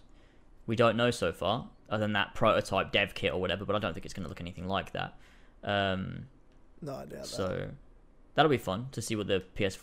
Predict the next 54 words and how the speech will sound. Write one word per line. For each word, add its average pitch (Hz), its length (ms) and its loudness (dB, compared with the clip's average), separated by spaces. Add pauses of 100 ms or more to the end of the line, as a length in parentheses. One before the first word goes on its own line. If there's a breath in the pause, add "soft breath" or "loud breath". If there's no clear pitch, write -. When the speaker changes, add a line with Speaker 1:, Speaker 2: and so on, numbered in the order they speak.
(140)
Speaker 1:
P 101 80 0
S 92 80 -2
five 95 180 2
looks 90 200 -4
like, 95 100 2
but 104 80 0
that 107 160 2
won't 90 140 2
be 90 160 -4
till, 87 320 -4
uh, 90 180 -2
later 92 240 0
in 87 80 -6
the 85 60 -6
year. 90 100 0
I, 110 180 6
I, 120 420 4
I, 120 140 0
I 123 120 6
reckon 127 260 4
it'll 101 80 0
be 107 100 2
around 92 280 2
June. 90 340 -2 (480 soft breath)
They'll 98 80 -2
probably 92 320 -2
announce 80 340 -6
it, - 80 -8
maybe. 80 400 -6
Maybe 110 240 2
May. 95 360 0 (240)
May 95 140 -8
at - 40 -4
the 185 60 4
Speaker 2:
Even 180 180 4
Speaker 1:
earliest. - 80 2
Speaker 2:
later. 160 400 8 (800)
I 180 120 12
don't, 208 140 10
I 202 80 12
think 226 200 6
these 208 140 4
consoles 165 360 2
are - 20 0
gonna 151 140 0
get 143 100 0
delayed. - 480 -6 (880)
Speaker 1:
Do 120 80 2
you 110 40 2
think 135 120 6
they're 127 100 4
gonna 120 120 6
get 107 100 6
delayed? 95 460 2